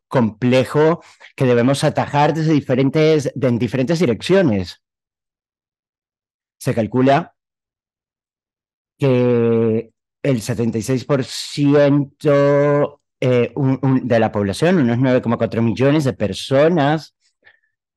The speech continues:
eh, entre ellas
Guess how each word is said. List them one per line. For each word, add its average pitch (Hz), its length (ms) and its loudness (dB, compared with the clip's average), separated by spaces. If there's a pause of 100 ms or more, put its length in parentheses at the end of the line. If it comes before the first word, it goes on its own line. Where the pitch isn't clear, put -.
(200)
eh, 123 920 0 (640)
entre 127 340 0
ellas 127 600 0